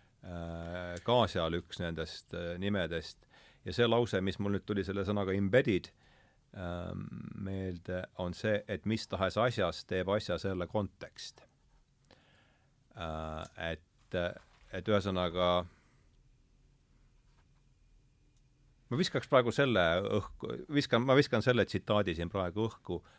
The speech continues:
äh, lause siis, äh, mis, ma ei mäleta, kes seda ütles, aga see on mul eelmise saate märkmetes, et mis tahes asjas teeb asja selle kontekst, et sikutame seda niiti ja vaatame, kuidas, kuid-, kuidas see meile siia, kuidas, kuhu ta meid viib ja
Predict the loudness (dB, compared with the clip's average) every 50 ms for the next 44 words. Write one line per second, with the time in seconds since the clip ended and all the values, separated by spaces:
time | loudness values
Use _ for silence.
0 | _ _ _ -20 -20 _ -4 -2 -2 0 0 0 2 4 4 4 4 4 2 0
1 | 0 -2 -4 -4 -4 -4 -6 -8 -6 -4 -2 -2 -2 -2 -2 -2 -2 -2 -2 -2
2 | -4 -10 -12 -6 2 4 4 4 6 2 2 0 -2 -2 -2 -2 2 2 2 2
3 | 2 0 -4 -4 -4 -2 -2 -2 -2 -2 -2 0 0 2 2 2 2 0 -2 -2
4 | -4 -6 -4 -2 -2 -4 -2 -4 -2 0 0 -2 -2 -6 -10 -10 -10 -12 -10 -10
5 | -10 -6 -2 -2 -2 -2 -4 -6 -4 -4 -2 -2 0 -2 -2 -2 -4 -6 -6 -6
6 | -6 -4 -4 -2 -2 -2 -4 -4 -2 -4 -4 -4 -6 -8 -6 -6 -8 -8 -10 -12
7 | _ -20 _ _ _ _ _ _ -20 _ -2 -2 -2 -2 -6 -12 -12 -12 -10 -12
8 | -8 -8 -8 -8 -10 -18 -20 -20 -20 -20 -20 -20 _ 2 2 4 4 4 2 4
9 | 4 4 4 6 6 6 8 8 6 4 4 4 6 8 8 6 6 4 2 2
10 | 2 2 2 2 2 0 -2 -6 -6 0 2 2 2 4 2 2 2 4 2 2
11 | 2 0 2 2 4 4 4 4 4 2 2 2 2 0 -4 -6 -6 -8 -6 -4
12 | -4 -4 -4 -4 -6 -6 -6 -6 -4 -4 -4 -4 -6 -6 -6 -6 -6 -8 -8 -12
13 | -14 -16 -12 -10 -8 -8 -8 -10 -12 -12 -8 -8 -4 -2 -2 -2 -2 -4 -4 -2
14 | -2 -2 -2 -4 -4 -4 -4